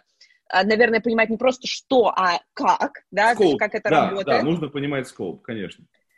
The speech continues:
Speaker 1: Вот, и потом ты работаешь с коучем на результаты. Вот давай ты немножко подробнее расскажешь, а, про коучинг, потому что, мне кажется, есть очень много таких misconceptions, да, там, непонимания того, ш-, кто такой коуч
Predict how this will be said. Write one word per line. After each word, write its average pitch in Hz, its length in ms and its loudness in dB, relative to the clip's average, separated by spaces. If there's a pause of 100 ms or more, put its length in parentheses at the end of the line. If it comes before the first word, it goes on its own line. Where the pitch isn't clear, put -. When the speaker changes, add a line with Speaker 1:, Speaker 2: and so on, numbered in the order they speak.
(300)
Speaker 1:
Вот, 233 360 0
и 254 100 2
потом 311 460 -2
ты 359 80 -6
работаешь 254 480 -4
с - 80 -20
коучем 320 400 -4
на 226 100 0
результаты. 240 520 -2
Вот 202 160 -8
давай 254 240 -2
ты 349 100 -6
немножко 254 380 -6
подробнее 240 520 -2
расскажешь, 220 840 -4
а, 185 180 -2
про 214 160 -2
коучинг, 302 600 -2 (420)
потому 233 340 -2
что, 247 460 2
мне 220 260 -4
кажется, 294 320 -6
есть 220 300 -4 (160)
очень 240 440 -2
много 180 680 0
таких 180 220 -14
misconceptions, 214 800 -2
да, 220 160 0
там, 175 220 -6
непонимания 208 720 2
того, 175 180 -6
ш-, - 180 -12
кто 254 200 2
такой 208 280 2
коуч 339 520 0